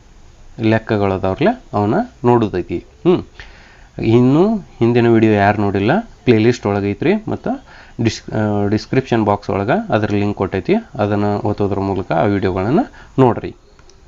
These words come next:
ಇನ್ನ ಮಾತಾಪಟ್ಟಿ ನೋಡ್ರಿ, ಮಾತಾಪಟ್ಟಿ ಅಂದ್ರೆ ಇಲ್ಲಿ ಇಬ್ರ ತೋಷಿ ಮತ್ತ ಯಾರದಾರ್ರಿ, ಆ, ಇಲ್ಲಿ ತೋಷಿ ಅನ್ನೋರೊಬ್ರು ಅದಾರು, ಹಾಗೆಯೇ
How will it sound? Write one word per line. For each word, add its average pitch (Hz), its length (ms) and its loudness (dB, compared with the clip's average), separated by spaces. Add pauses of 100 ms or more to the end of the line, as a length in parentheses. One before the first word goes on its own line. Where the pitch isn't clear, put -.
(440)
ಇನ್ನ 123 120 2 (1120)
ಮಾತಾಪಟ್ಟಿ 131 640 0 (240)
ನೋಡ್ರಿ, 156 460 0 (800)
ಮಾತಾಪಟ್ಟಿ 131 440 0
ಅಂದ್ರೆ 123 400 -2 (420)
ಇಲ್ಲಿ 156 280 4 (300)
ಇಬ್ರ 147 340 2 (640)
ತೋಷಿ 139 360 4
ಮತ್ತ 139 320 0 (540)
ಯಾರದಾರ್ರಿ, 117 680 -2 (760)
ಆ, 113 40 -6 (1900)
ಇಲ್ಲಿ 127 400 4 (300)
ತೋಷಿ 139 400 4
ಅನ್ನೋರೊಬ್ರು 113 560 0
ಅದಾರು, 123 420 -2 (500)
ಹಾಗೆಯೇ 110 500 2